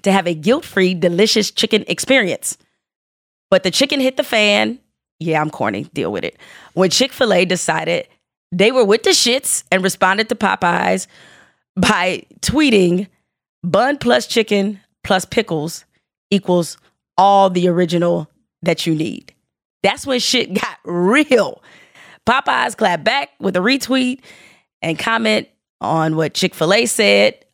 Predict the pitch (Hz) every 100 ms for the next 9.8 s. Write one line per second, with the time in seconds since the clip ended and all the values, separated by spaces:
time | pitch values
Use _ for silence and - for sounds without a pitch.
0 | _ _ _ 190 240 240 226 226 214 262
1 | - - _ _ _ - 220 - 370 370
2 | 226 - - _ 151 170 185 196 220 285
3 | 302 185 175 170 - 180 - _ - -
4 | - _ 185 175 214 254 131 123 - 180
5 | - - _ - 185 185 - 180 185 190
6 | - - 180 170 160 202 214 220 196 202
7 | 190 170 208 208 190 220 220 220 226 -
8 | 240 233 - - - - 185 185 185 -
9 | 214 233 226 233 214 190 180 165